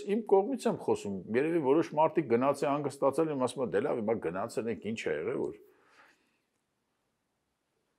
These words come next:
Այսօրվա համար էլ մենք իրանց գանձարանն ենք լցրել,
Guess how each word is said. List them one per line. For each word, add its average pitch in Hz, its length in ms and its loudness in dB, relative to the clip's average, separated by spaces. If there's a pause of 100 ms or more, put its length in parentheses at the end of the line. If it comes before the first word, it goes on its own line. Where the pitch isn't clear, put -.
(160)
Այսօրվա 151 460 6
համար 147 280 6
էլ 90 80 4
մենք 117 280 -4
իրանց 120 320 -2 (400)
գանձարանն 113 680 2
ենք 82 160 -8
լցրել, - 460 -6